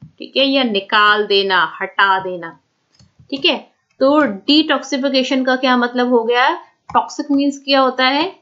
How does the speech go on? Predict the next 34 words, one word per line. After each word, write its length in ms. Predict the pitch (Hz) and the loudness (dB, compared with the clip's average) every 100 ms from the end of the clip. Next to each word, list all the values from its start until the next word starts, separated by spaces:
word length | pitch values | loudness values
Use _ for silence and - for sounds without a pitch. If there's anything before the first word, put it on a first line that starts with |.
| 185 | -6
जहरीला, 760 | 214 214 220 233 226 160 - - | -2 -2 -2 -2 0 -2 -4 -6
विषैला। 480 | 214 - 226 208 - | -4 -2 0 0 0
ये 180 | 202 240 | -2 -6
सब 240 | - 285 | -2 2
आप 340 | 311 330 320 302 | 4 4 2 0
notes 300 | 294 294 311 | 0 0 -2
में 100 | 285 | 0
लिखेंगे, 680 | 254 277 294 294 240 - _ _ _ _ _ _ | 0 2 0 2 0 -4 _ _ _ _ _ _
तो 100 | 254 | 4
आपको 360 | 254 240 - 262 | 4 2 -4 -4
बहुत 240 | 269 277 | -4 -2
लंबे 280 | 226 214 247 | -2 0 0
time 220 | 247 233 | 0 -2
तक 120 | 247 247 | -4 0
याद 220 | 226 226 | 0 -2
रहना 200 | 226 233 | -4 -4
पड़ेगा, 420 | 233 226 254 330 | -4 -4 0 -2
वरना 520 | 320 214 214 277 - _ _ _ _ _ _ - | 0 -2 -2 -4 -6 _ _ _ _ _ _ -2
बार 180 | 185 185 | -2 0
बार 140 | 196 | -2
घुमा 220 | 220 208 | -2 -4
घुमा 180 | 196 185 | -2 -6
के 120 | 185 | -6
video 220 | 196 175 | -4 -4
देखिए, 380 | 175 220 415 466 _ _ _ _ _ _ _ _ _ _ _ - | -4 -2 -4 -4 _ _ _ _ _ _ _ _ _ _ _ -12
ठीक 180 | 277 | -4
है। 200 | 254 - _ _ _ | -4 -6 _ _ _
तो 100 | 254 | -2
detoxification 960 | 190 277 330 320 285 302 277 269 269 262 | 0 2 2 2 -2 -2 0 0 0 -2
का 80 | 254 | 2
काम 220 | 240 240 | 0 0
करता 240 | 226 214 | -4 -2
है 180 | 202 - | -4 -2
कौन? 340 | 254 254 311 | 4 4 4